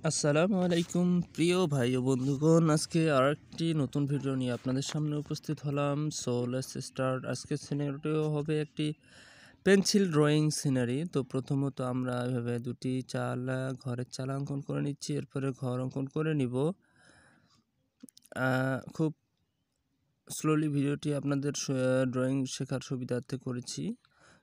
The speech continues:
So, ভিডিওটি আপনারা স্কিপ না করে সম্পূর্ণটা দেখুন, যাতে করে আপনাদের ড্র-, ড্রয়িং দক্ষতা অল্প হলেও বৃদ্ধি হয় ইনশাল্লাহ।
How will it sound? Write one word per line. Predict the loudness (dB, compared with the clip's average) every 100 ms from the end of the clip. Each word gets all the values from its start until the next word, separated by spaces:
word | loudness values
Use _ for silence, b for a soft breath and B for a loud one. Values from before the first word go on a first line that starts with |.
| -10
So, | -6 -4
ভিডিওটি | -4 -4 -4 -4 -2 -2
আপনারা | -2 -2 -2 -2 -4
স্কিপ | -4 -4
না | -2 -4
করে | -4 -6
সম্পূর্ণটা | -6 -6 -4 -4 -4
দেখুন, | -4 -4 -4 -4 -6 b b b b b b _
যাতে | -6 -4
করে | -4 -4
আপনাদের | -2 -2 -2
ড্র-, | -4 -10 -10 -6
ড্রয়িং | 0 2 2 0
দক্ষতা | -2 -4 -6 -4 -4 -4 _ _ _ _ _
অল্প | -4 -2
হলেও | 0 0 0
বৃদ্ধি | 0 -2 -2 -2
হয় | 0 -2
ইনশাল্লাহ। | -2 -4 -2 -2 -2